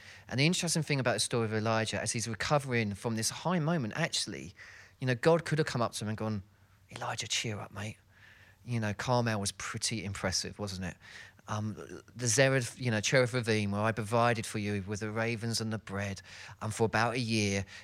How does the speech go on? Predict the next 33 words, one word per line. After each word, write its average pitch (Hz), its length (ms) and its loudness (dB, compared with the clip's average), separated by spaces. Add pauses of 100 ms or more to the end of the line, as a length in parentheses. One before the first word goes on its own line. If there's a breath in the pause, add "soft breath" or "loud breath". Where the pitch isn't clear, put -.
And 110 120 -2
then 117 80 2
you 127 80 2
went 131 140 2
to 135 40 0
Zenopath 117 680 2
and 107 80 0
the 107 40 0
miracle 117 460 2
happened 120 380 2
with 110 100 2
a 117 60 2
little 113 220 0
boy 113 320 2
who 113 100 2
died 107 400 2
and 104 80 -4
he 95 60 -6
came 110 220 -4
back 110 180 0
to - 120 -4
life. 104 220 0 (240 loud breath)
It's - 100 -4
incredible. 123 880 -4 (460 loud breath)
You 135 100 -4
know, 131 80 0
cheer 147 320 4
up." 120 140 4
Or 147 100 6
we 156 80 10
could 196 160 6
have 180 140 8
said, 117 360 6